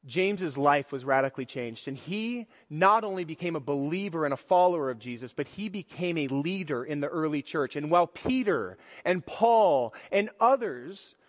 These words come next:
were out sharing the gospel in lots and lots of other cities, he stayed in Jerusalem and really became the leader of the early church there in Jerusalem. His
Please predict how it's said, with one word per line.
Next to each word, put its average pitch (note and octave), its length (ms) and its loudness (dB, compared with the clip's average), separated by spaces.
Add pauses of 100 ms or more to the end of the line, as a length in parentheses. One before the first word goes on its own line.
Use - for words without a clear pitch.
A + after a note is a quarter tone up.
(140)
were G3 160 2
out A3 200 2
sharing B3 460 0
the A3 60 0
gospel G3 640 2
in F3+ 280 2
lots G#3 340 4
and G3+ 120 -2
lots F#3 280 4
of F3 140 -4
other F3+ 440 2
cities, F3 520 -2 (440)
he C#4 200 4
stayed B3 520 0
in A#3 100 -8
Jerusalem F#3+ 680 0
and F3 140 -2
really A#3 180 -2
became F#3 720 -4 (920)
the E3+ 140 2
leader F#3 460 2
of D#3 160 0
the E3 60 2
early E3+ 320 0
church E3 300 -4
there D3 180 2
in C#3 80 -4
Jerusalem. A#2+ 580 -8 (320)
His A#3+ 520 0